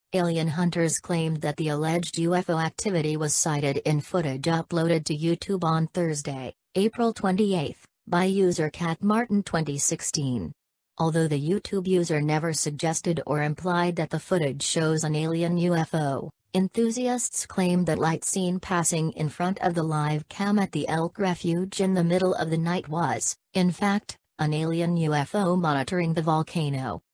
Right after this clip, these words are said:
According to U F O Sightings Daily's Scott C. Waring,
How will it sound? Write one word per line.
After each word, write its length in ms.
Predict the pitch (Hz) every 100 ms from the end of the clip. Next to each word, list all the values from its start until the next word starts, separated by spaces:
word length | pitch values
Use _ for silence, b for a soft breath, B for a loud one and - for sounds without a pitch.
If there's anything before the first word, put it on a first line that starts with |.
| _ _ _ _ _ -
According 460 | 170 - 180 170 160
to 120 | 170
U 280 | 170 180 151
F 220 | 143 -
O 100 | 156
Sightings 560 | - 156 147 151 147 -
Daily's 480 | 160 160 135 131
Scott 380 | - - 185 196
C. 220 | - 156
Waring, 460 | 143 156 151 127